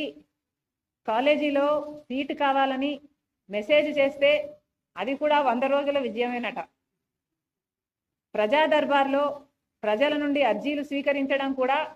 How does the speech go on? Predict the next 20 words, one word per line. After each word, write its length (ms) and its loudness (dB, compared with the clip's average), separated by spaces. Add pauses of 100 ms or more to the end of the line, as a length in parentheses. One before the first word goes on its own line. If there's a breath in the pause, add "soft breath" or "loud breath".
(460)
వంద 180 -4
రోజుల 320 2
విజయమేనట. 520 0 (1600)
చంద్రబాబు 480 2
గారు 200 2
పది 240 0
రోజులు 340 2 (520)
కలెక్టర్ 360 0
ఆఫీస్లో 440 0
నిద్రిస్తే 520 0 (760)
అది 180 -4
వంద 180 0
రోజుల 280 0
విజయమేనట. 560 -2 (1400)
సౌదీ 260 0
అరేబియా 420 4
నుంచి 260 -2
ఒక 180 0
తెలుగు 340 -2
కుటుంబాన్ని 600 -2